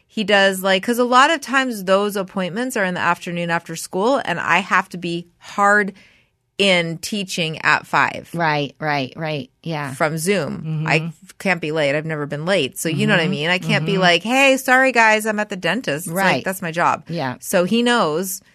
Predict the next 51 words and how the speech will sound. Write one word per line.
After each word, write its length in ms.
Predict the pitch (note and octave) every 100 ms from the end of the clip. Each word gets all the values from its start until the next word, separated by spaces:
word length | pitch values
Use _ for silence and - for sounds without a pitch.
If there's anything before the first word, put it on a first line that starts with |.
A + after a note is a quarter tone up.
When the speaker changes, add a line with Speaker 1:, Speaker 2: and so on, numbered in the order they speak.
| _ _ -
Speaker 1:
if 140 | F3
it's 160 | F#3+ F#3 -
anything 420 | F#3 G#3 A#3 A3+ A3
that's 200 | G#3+ G#3
even 240 | F#3+ F3+
possibly 640 | F#3 - F#3 G#3 G#3 F#3+ F#3
cutting 320 | G3+ F3 D3+
close, 420 | - C#4 F3 F3+
like, 160 | E3 D#3+
that's 220 | D#3+ -
him. 160 | F3 - _ - - -
Speaker 2:
That's 340 | G#3+ B3+ -
nice. 640 | E3+ E3+ D#3 B2+ A#2+ - - - _
Speaker 1:
I 80 | D4+
Speaker 2:
That's 40 | F#4
Speaker 1:
know. 140 | A4+
It's 120 | G4+ F3+
Speaker 2:
good. 40 |
Speaker 1:
been, 160 | D#4 E4+
like, 320 | E4+ D4 - _ _ _
it's 220 | F#4 -
kinda 240 | - - C4+
Speaker 2:
That's 140 | G4+
Speaker 1:
nice. 140 | A4+ D#4+
Speaker 2:
nice. 320 | G#3+ D#3 -
Yeah. 320 | A#3+ D4 F#3 F3+ _
See, 200 | - F#4
I 100 | E4+
think 200 | F4 A4
it 60 | A4
just 180 | F#4 -
took 240 | - A4
a, 140 | - -
you 160 | D4 C4+
know, 200 | C4 C#4
it 80 | C4+
just 180 | C#4+ -
takes 280 | E4+ F4
some 240 | - B3 A#3
time 480 | - B3 B3+ B3 A3+
and 100 | G3
some 420 | A3+ G#3 G3+ - _ -
repetitions, 880 | F#3+ A3 A3+ - A#3 C#4 D3 D3+ E3
and 100 | F3+
then 220 | G3+ A3 - _ _ _ _ _ _ -
the 160 | G#3
other 260 | G#3 A#3 A#3+
def-, 360 | F#3 A3+ G#3+ -
the 180 | G#3+ A#3
other 160 | B3
pa-, 240 | A3+ A3+